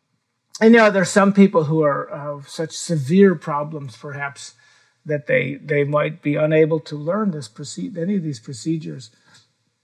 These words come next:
But I think that's probably a fairly small mi-, minority of the, of the, of the broader population. Um, so, you know, it, it, most people are capable of,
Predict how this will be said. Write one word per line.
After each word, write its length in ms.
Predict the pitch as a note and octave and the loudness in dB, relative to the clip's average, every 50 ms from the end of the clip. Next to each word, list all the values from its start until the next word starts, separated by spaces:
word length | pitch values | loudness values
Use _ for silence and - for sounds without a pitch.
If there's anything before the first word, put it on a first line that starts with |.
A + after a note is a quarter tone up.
| _ _ _ _ | _ _ _ _
But 120 | - F3 F3+ | -4 2 4
I 100 | F3+ E3+ | 4 6
think 240 | F#3+ G3+ F#3+ D#3+ | 6 4 4 4
that's 220 | E3 E3+ E3+ E3+ - | 0 -2 -4 -4 -6
probably 360 | _ - F#3 F3+ E3 E3 D3+ | _ -6 -4 -4 -2 -4 -4
a 60 | D3 | -6
fairly 560 | C3 - - F3+ D#3+ E3 E3 E3 D#3+ D#3+ D#3 | -8 -10 -4 -2 2 2 2 2 2 0 -4
small 800 | D3 - - - D#3+ D#3+ D#3 D#3 D#3 D#3+ D#3 D3+ D3+ D3+ C#3 C#3+ _ _ | -6 -6 -10 -4 -2 0 0 2 2 2 2 0 -2 -8 -12 -14 _ _
mi-, 280 | A3 E3 D3 D3 D3 D#3 G3+ A3 | -14 -12 -10 -10 -10 -12 -14 _
minority 720 | F#3 D#3 D3 D3+ D3+ D3+ D#3 E3 E3+ E3 D#3 D3 C#3 C#3 | -12 -10 -8 -6 -4 -4 -2 0 0 0 0 -2 -6 -8
of 200 | C#3 C#3 C3 B2+ | -10 -12 -12 -14
the, 100 | B2+ D3+ | -14 -16
of 280 | - - C#3 C#3 C3+ C3 | -16 -16 -16 -18 -18 -18
the, 140 | D3 D3 C3+ C3 _ _ | -20 -20 -20 -20 _ _
of 180 | D#3 D3 C3 C3 | -20 -20 -18 -18
the 80 | C#3 C3+ | -16 -18
broader 420 | B2+ C#3 D3+ C#3 C#3 C#3 C#3 C3 | -16 -14 -10 -10 -10 -10 -10 -14
population. 800 | A#2+ - C#3 B2+ - - D3+ D3 F3+ A#3 A#3+ G3+ - - D3+ C#3 _ _ _ _ _ _ _ _ _ _ | -16 -14 -16 -16 -14 -14 -12 -8 -6 -6 -4 -6 -6 -10 -14 -18 _ _ _ _ _ _ _ _ _ _
Um, 460 | - - - D3 C#3+ C#3+ C#3 C3 C3+ _ _ _ _ _ _ | -12 -10 -10 -10 -10 -12 -14 -14 -16 _ _ _ _ _ _
so, 260 | - A#3+ B3 A3 A#3 | 2 2 2 2 4
you 120 | A#3+ A#3 | 4 4
know, 200 | A3 A3 G3+ G3+ | 6 8 8 8
it, 200 | G3+ G#3+ G3+ - - | 6 6 2 -2 0
it, 360 | - A3 G#3+ G3+ - _ - | 0 0 0 0 -8 _ -4
most 440 | - G#3+ G#3+ A#3+ C#4 D4 G4+ - - | 2 4 6 6 6 4 4 -2 -2
people 340 | - C4+ C4 - B3 G#3+ G3+ | 0 0 0 2 2 2 2
are 100 | F#3+ F#3 | 2 0
capable 760 | D#3+ - - F3+ F#3 - F#3+ E3+ D3 D#3 D3 D3 C#3 - - _ - | -2 -2 -2 -2 -2 0 -4 -6 -4 -2 -2 -2 -4 -4 -8 _ -14
of, 340 | D3+ D3 C#3 C3+ C#3 _ | -12 -12 -12 -12 -14 _